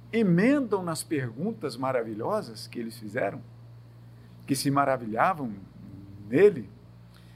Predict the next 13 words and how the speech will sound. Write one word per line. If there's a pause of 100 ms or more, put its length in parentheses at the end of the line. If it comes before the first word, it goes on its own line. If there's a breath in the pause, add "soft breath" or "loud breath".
(180 loud breath)
eles (500)
emendam
umas
outras
perguntas
dizendo
assim: (600 loud breath)
"Mas
não
é
esse
o
carpinteiro,